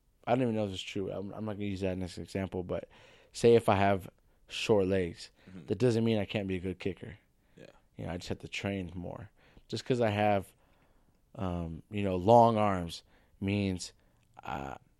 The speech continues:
Speaker 1: you know, just 'cause I have long arms doesn't mean I'm gonna not be a good bench presser.
Speaker 2: Yeah.
Speaker 1: You know, 'cause the guys with shorter arms, it's easier for them to get the weight up. If you have really long, skinny arms,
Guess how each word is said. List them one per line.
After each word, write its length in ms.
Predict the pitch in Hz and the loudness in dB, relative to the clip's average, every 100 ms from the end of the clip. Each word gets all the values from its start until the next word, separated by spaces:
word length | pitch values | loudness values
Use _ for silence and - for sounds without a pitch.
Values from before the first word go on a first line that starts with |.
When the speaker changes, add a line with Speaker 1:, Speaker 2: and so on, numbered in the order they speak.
| _ - - | _ -20 -18
Speaker 1:
you 140 | 107 104 | -10 -8
know, 60 | |
just 160 | 98 - | -8 0
'cause 100 | 135 | 4
I 40 | |
have 80 | 117 | 4
long 180 | 113 110 | 4 4
arms 280 | 120 127 107 | 4 2 0
doesn't 340 | - 117 104 | -2 0 2
mean 160 | 104 101 | 0 0
I'm 100 | 101 | 0
gonna 200 | 98 92 - - | -2 -4 -10 -6
not 320 | 101 82 80 | -4 -4 -4
be 140 | 95 | -6
a 60 | 90 | -4
good 240 | 98 95 | -2 -2
bench 280 | 101 104 - | 0 -2 -4
presser. 360 | 85 - - - - - | -8 -10 -14 -20 -20 -20
Speaker 2:
Yeah. 100 | - - _ - | -20 -20 _ -10
Speaker 1:
You 80 | 92 | -8
know, 100 | 90 | -6
'cause 200 | - 104 | -4 -2
the 120 | 110 | 0
guys 320 | 98 110 98 | 4 4 4
with 140 | 101 - | -2 -4
shorter 320 | - 151 156 | 0 4 6
arms, 380 | 123 110 104 - _ _ | 6 4 0 -6 _ _
it's 160 | - - | -18 -4
easier 320 | 123 95 95 | -2 -2 -6
for 140 | 87 98 | -4 -4
them 120 | 95 | -4
to 80 | 92 | -4
get 160 | 95 | -4
the 80 | 90 | -4
weight 200 | 87 92 | -2 -2
up. 160 | 92 - - _ _ | -2 -6 -16 _ _
If 40 | - | 4
you 80 | |
have 140 | 104 101 | 4 8
really 220 | 127 117 | 8 8
long, 420 | 113 131 139 120 | 10 10 8 6
skinny 380 | - - 170 156 | -2 2 4 6
arms, 420 | 123 113 117 117 | 6 6 2 -4